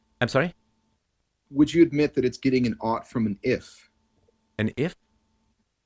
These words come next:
Speaker 2: From a goal, from a shared goal.
Speaker 1: Well,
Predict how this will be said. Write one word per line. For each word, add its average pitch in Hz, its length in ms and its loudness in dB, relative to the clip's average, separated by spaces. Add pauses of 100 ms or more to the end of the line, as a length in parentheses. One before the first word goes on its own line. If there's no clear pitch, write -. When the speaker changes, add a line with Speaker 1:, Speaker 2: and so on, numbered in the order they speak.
(140)
Speaker 2:
From 175 200 -2
a 165 60 -2
goal, 147 280 4
from 127 180 -6
a 120 40 -4
shared 147 400 -4
goal. 110 360 -4 (1600)
Speaker 1:
Well, 143 380 4